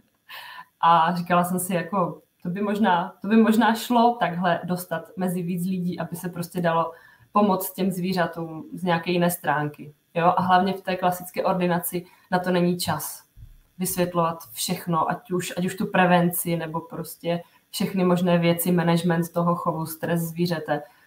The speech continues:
na to prostě není, není čas, není prostor. Takže to byl jeden takový záměr nebo důvod, proč, proč jsem do toho šla. A druhý byl, eh, můj syn, protože vždycky, když se člověk stane rodičem, tak se mu změní život.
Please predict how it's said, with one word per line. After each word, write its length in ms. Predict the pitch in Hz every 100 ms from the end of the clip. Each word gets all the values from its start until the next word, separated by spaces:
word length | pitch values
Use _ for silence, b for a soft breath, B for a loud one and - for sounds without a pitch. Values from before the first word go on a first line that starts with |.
| b 185
na 80 |
to 100 | 180
prostě 280 | 175 175 -
není, 440 | 185 170 165 165 -
není 280 | 170 165 170
čas, 280 | 170 143 -
není 200 | 160 156
prostor. 540 | 139 131 - - - _ _ _ _ _ _ _
Takže 180 | 180 175
to 80 | 196
byl 160 | 202
jeden 360 | 226 190 175 170
takový 400 | 170 - 156 170
záměr 720 | 160 160 151 151 147 147 -
nebo 220 | 160 165 165
důvod, 440 | 160 151 139 - -
proč, 520 | 147 151 - - - _ -
proč 180 | 170 -
jsem 160 | 170
do 100 | 160
toho 180 | 151 170
šla. 360 | - 160 - - B B B B -
A 140 | 185
druhý 420 | 180 190 185 190
byl, 420 | 175 185 180 175 175 -
eh, 640 | 170 165 165 160 160 160 175
můj 300 | 185 190 190
syn, 420 | - 151 151 247 -
protože 640 | 185 175 175 170 165 - - _ _ - -
vždycky, 300 | 185 208 196
když 140 | 165 151
se 80 | -
člověk 260 | 180 175
stane 260 | - 185 180
rodičem, 420 | 160 175 175 165
tak 140 | 165
se 140 | - 180
mu 120 | 170
změní 360 | 175 165 170 165
život. 340 | 156 151